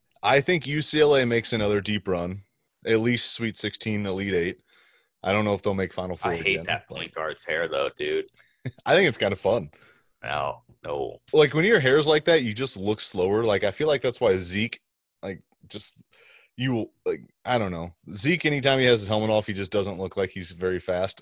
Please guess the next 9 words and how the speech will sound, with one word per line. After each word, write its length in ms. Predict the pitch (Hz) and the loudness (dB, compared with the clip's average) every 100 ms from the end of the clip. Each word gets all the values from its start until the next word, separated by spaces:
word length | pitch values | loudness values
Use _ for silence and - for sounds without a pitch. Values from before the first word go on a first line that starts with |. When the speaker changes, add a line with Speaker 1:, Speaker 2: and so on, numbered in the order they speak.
| - - | -18 -6
Speaker 1:
'cause 160 | 101 | -6
of 80 | 98 - | -6 -4
all 180 | 95 | -2
the 80 | 92 | -2
hair 180 | 87 90 | 0 0
he 80 | 92 | 0
has. 320 | 101 104 110 _ _ _ _ _ _ _ _ _ _ _ _ _ _ - | -2 -2 -6 _ _ _ _ _ _ _ _ _ _ _ _ _ _ -4
Speaker 2:
Yeah, 260 | 113 175 - - | 0 0 -2 -6
yeah. 220 | 98 190 | -4 -4